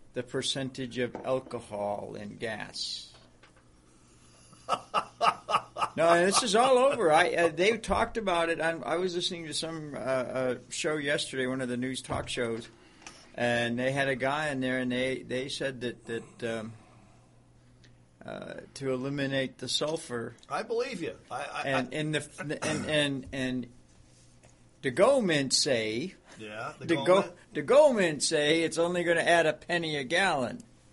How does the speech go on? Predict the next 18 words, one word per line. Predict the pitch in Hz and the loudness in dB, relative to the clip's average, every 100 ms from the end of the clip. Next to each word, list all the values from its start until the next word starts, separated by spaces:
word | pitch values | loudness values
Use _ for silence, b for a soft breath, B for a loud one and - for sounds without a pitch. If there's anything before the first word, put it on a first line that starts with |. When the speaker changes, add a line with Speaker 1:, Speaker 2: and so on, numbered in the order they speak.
| b b b b b b b b | b b b b b b b b
Speaker 1:
The | 131 | -2
manufacturer, | 139 151 147 147 208 226 - - 147 143 110 | 0 0 -2 -2 0 0 -2 -4 -4 -2 2
Automobile | 135 139 165 156 151 143 | 2 2 0 0 0 0
Manufacturers | 143 139 131 202 220 151 139 | -2 -4 -2 -4 -2 -6 -6
Association, | 131 143 131 120 127 113 117 120 | -4 -2 -2 -2 -4 -2 -4 -4
all | 123 127 131 | -2 0 -2
of | 123 | -2
them | 123 | -4
say | 117 123 123 | -4 -2 0
it's | 123 120 | -2 -4
going | 131 123 | -4 -6
to | 123 | -6
be | 123 123 120 | -6 -4 -2
a | |
minimum | 117 120 160 190 165 127 104 101 | -2 -4 -2 -2 -2 -4 -4 -8
of | - 113 - | -8 -8 -8
ten | - 123 117 | -6 -4 -4
cents. | 110 - 156 110 - - - - | -6 -4 -4 -6 -6 -6 -6 -10